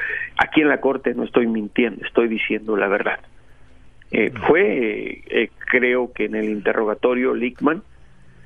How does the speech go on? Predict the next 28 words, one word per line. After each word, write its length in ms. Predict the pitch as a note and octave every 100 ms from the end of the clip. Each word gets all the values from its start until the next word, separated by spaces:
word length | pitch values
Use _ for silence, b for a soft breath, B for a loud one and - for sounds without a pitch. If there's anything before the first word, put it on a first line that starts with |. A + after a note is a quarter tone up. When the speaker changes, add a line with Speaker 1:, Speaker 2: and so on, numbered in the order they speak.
| -
Speaker 1:
eh, 240 | - G1+ -
bastante 680 | A#2 A2 G#2+ - A2+ A#2
concreto 760 | B2+ B2+ A#2 A#2+ A2 - D3 - -
en 320 | G#2 G#2 G#2
establecer, 720 | G#2 - G2+ F#2+ - A2 G#2+ - - - - - - - -
eh, 260 | - G#2 -
que 140 | -
si 160 | - A2
se 140 | G#2+
pagó 360 | - G2+ G#2+ A#2
los 160 | A#2+ -
cien 160 | A2
millones 380 | G#2+ G#2 A2 G#2+
de 80 | G#2
dólares 380 | G2+ A2 A2 -
a 40 |
Peña 300 | - G#2 G#2
Nieto, 240 | G#2 G#2 A2
como 200 | A#2 C3+
dijo. 240 | F#3 - - B B B B -
Y 280 | A#2+ A2+
el 800 | A2+ A2 A2 A2 A2 G#2+ G#2+ A2 -
colombiano 580 | A#2 A#2 A2+ A#2 A#2+ A#2+ - - - - -
contestó, 720 | - A#2 - A#2 - E3 C3+ - B B B B B - -
"Así 340 | E3 - D#3+ E3
me 200 | D#3 A#2
lo 160 | A2
dijo 420 | A#2 C3 - C3